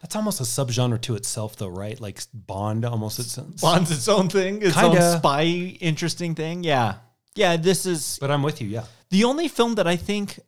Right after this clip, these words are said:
Speaker 2: could match pound for pound what John Wick is offering is something I know you haven't seen. I would love to cover it on the podcast one of these days. There's two films made from Indonesia. The Ra-, uh, it's The Raid and The Raid Two.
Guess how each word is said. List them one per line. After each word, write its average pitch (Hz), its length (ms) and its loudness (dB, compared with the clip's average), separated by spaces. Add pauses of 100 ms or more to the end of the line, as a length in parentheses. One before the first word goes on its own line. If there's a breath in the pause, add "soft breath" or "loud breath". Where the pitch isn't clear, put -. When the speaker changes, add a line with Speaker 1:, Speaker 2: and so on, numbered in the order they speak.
(320)
Speaker 2:
could 170 180 2
match 143 380 -4
pound 165 380 -4
for 170 100 -4
pound 151 340 -2
what 131 140 -2
John 127 300 -2
Wick 123 180 -2
is 143 160 0
offering 143 360 0
is 123 140 -4
something 165 360 -4
I 156 80 0
know 123 160 2
you 151 160 -2
haven't 151 240 0
seen. 147 240 -4
I 123 60 0
would 113 120 -4
love 123 360 -2
to 196 80 0
cover 165 300 -4
it 143 60 -4
on 139 120 -2
the 120 60 -4
podcast 117 640 -6
one 104 120 -4
of 98 80 -4
these 98 180 -6
days. 98 480 -6 (540 soft breath)
There's 123 180 -2
two 196 180 -2
films 196 360 -2
made 135 360 -2
from 104 520 -4 (120)
Indonesia. 120 880 -4 (720)
The 117 200 -2
Ra-, 113 160 0
uh, 123 120 -10
it's 113 380 -2
The 131 120 -6
Raid 185 420 -2
and 151 100 -2
The 120 60 2
Raid 117 400 -4
Two. 98 420 -6